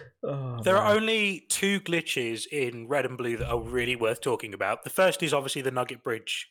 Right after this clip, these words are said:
Speaker 2: glitch, which, if we haven't talked about before, I'll talk about properly on another episode, and I'll do all the research on it properly. Um, but basically, it's a way where you trick a trainer into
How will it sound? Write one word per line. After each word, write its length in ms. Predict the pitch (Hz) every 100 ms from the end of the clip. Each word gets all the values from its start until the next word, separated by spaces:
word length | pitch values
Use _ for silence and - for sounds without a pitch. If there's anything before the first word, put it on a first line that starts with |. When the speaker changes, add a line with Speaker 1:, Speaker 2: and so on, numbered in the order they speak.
| -
Speaker 2:
glitch, 320 | 107 104 -
which, 340 | 127 120 - -
if 140 | 143 170
we 60 |
haven't 180 | 147 143
talked 180 | 147 131
about 160 | 120 117
before, 220 | 127 117
I'll 80 | 117
talk 200 | 135 -
about 300 | 117 107 131 _
properly 300 | - 135 123
on 100 | 113
another 240 | 117 117 110
episode, 500 | 107 - 104 98 - - - -
and 80 | 131
I'll 80 | 120
do 160 | 135 120
all 80 |
the 80 | 113
research 320 | 110 101 113
on 100 | 107
it 60 | 107
properly. 460 | 110 - 104 98 - - - -
Um, 220 | 117 117 101
but 100 | 165
basically, 440 | 175 156 156 143 127
it's 160 | -
a 40 | 123
way 220 | 131 127
where 140 | 117
you 160 | 117 120
trick 340 | - 165 139
a 60 | 135
trainer 480 | - 139 123 110 113
into 500 | 107 - 120 110